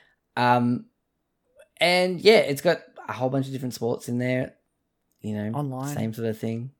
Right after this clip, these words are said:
Speaker 1: Online stuff. Yeah, that's really cool.
Speaker 2: Network
Speaker 1: Uh,
Speaker 2: test
Speaker 1: and,
Speaker 2: this
Speaker 1: like,
Speaker 2: weekend.
Speaker 1: I'm gonna check that out.
Speaker 2: I'll
Speaker 1: I was like,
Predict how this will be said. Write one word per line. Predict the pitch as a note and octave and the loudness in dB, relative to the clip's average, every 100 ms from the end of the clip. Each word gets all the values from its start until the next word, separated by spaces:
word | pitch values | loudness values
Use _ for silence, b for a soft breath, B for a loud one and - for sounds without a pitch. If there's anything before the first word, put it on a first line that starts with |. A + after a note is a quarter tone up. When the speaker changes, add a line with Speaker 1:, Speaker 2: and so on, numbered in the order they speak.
| _ _ - | _ _ -4
Speaker 1:
Online | A#2 C3 C3 C3+ | 0 4 4 4
stuff. | - B2 | 2 0
Yeah, | B2 | 2
that's | A#2+ B2 | 0 0
really | B2+ | -2
cool. | A#2+ C3 | 2 2
Speaker 2:
Network | D3+ E3+ F3 | 0 0 6
Speaker 1:
Uh, | C3+ | 6
Speaker 2:
test | E3 | 6
Speaker 1:
and, | C#3+ C3+ | 6 6
Speaker 2:
this | C3 | 4
Speaker 1:
like, | C3 | 2
Speaker 2:
weekend. | E3 D3 A#2 G#2 - - _ _ _ _ _ _ _ B B B | -4 -4 -8 -12 -16 -20 _ _ _ _ _ _ _ B B B
Speaker 1:
I'm | E3+ | 0
gonna | G#3 G#3+ | 4 6
check | E3+ A2+ | 6 4
that | G#2 | 4
out. | A2 A#2 - _ - | 4 2 -2 _ -8
Speaker 2:
I'll | C4+ | -6
Speaker 1:
I | B2 | -4
was | |
like, | C#3 | -6